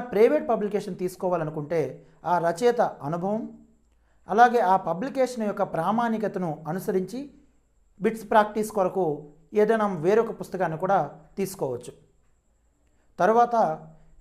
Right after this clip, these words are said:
డిఎస్సి స్కూల్ అసిస్టెంట్ తెలుగు అభ్యర్థులకు సిలబస్లో భాగంగా తరువాతి అంశం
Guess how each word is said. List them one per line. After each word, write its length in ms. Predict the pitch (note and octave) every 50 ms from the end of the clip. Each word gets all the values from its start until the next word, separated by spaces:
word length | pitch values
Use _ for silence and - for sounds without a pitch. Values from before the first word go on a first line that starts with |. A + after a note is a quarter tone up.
| - D#3
డిఎస్సి 400 | A3 B3 C4+ C4 B3+ C4 C#4+ C4+ C4+
స్కూల్ 260 | - - A#3 B3 B3 A#3+
అసిస్టెంట్ 340 | A#3+ A#3 - A#3 A3 G#3+ G#3+ - G#3
తెలుగు 260 | A3 B3 A3+ A#3+ F#3 - - - - - D#3+ E3+
అభ్యర్థులకు 580 | E3 G3+ G#3+ G#3+ G#3+ G#3 F#3+ F#3 F#3 F#3 F3+ D#3 D#3 D#3 - - - - - - -
సిలబస్లో 480 | G#3 A3 A#3+ A3+ B3+ B3+ - B3 A#3+ A3 F3+ F#3+
భాగంగా 340 | F3+ E3+ F3 F3+ F#3+ F3+ E3 C#3+ - - - - - - - F3
తరువాతి 420 | G3 A#3 A#3+ C#4 C#4 A#3+ A#3+ G#3+ F3+ E3
అంశం 260 | D#3+ - F#3+ F3